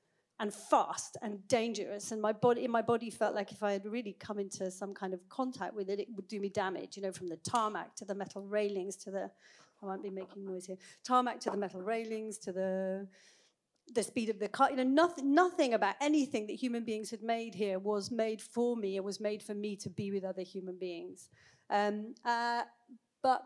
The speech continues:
but I, then I started to wonder: Does this then, do we feel that this is okay because we have mountains? Or do we imagine that this is our city? This isn't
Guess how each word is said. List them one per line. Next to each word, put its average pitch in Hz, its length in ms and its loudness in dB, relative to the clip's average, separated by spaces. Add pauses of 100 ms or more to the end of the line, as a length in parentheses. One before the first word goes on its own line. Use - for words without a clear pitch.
(220)
but - 160 6
I, 285 160 6
then 311 220 6
I 359 80 6
started 302 360 2
to 294 100 2
wonder: 302 300 2
Does 330 300 -2
this 330 260 0
then, 294 440 0
do 285 100 0
we 285 160 0
feel 294 420 0
that 339 140 0
this 294 180 -2
is 254 140 0
okay 214 480 0
because 254 260 -6
we 233 120 -4
have 214 140 -4
mountains? 254 560 -4
Or 247 100 0
do 254 100 0
we 254 80 2
imagine 220 420 0
that 190 160 -6
this 208 300 0
is 311 120 -2
our 277 120 0
city? 269 300 -6
This 339 180 -2
isn't 349 240 -4